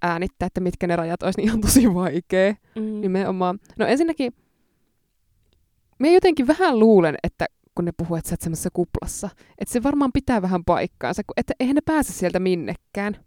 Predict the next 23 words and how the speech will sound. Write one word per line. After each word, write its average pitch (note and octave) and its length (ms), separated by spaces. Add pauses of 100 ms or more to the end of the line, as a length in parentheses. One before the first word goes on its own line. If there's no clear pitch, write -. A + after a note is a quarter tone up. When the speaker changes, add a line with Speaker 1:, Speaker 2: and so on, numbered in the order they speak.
(120)
Speaker 2:
Mm. A3+ 380 (600)
Speaker 1:
Niin A3 180 (1000)
jotenkin C4+ 300
totta - 180
kai C4+ 140
nyt C#4 160
ajattelisi, F3 460
että - 120
no F3+ 60
miksi G#3+ 200
nyt - 100
ihastus E3+ 380
kehenkään E3 320
semmoiseen D#3 420
limaaseen D#3 400
sinkkuun, D3+ 420
joka - 200
yrittää G3+ 460
Speaker 2:
Niin. - 20
Speaker 1:
niinku G#3+ 200
koko A3 200
ajan A#3+ 160
tulla A#3+ 200